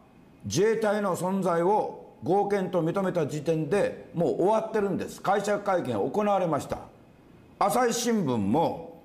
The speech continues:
それから旧社会党も自衛隊の存在自体は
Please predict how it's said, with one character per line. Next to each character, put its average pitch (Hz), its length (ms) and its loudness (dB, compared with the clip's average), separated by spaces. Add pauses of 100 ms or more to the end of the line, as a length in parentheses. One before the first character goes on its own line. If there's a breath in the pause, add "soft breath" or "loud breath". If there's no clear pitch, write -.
(160)
そ 180 80 0
れ 180 40 0
か 175 80 2
ら 170 100 0
旧 240 240 2
社 160 160 0
会 170 220 2
党 170 200 0
も 185 560 -2
自 127 200 0
衛 214 120 2
隊 214 220 0
の 185 100 -2
存 202 240 -2
在 190 180 0
自 175 120 -6
体 156 180 2
は 117 160 0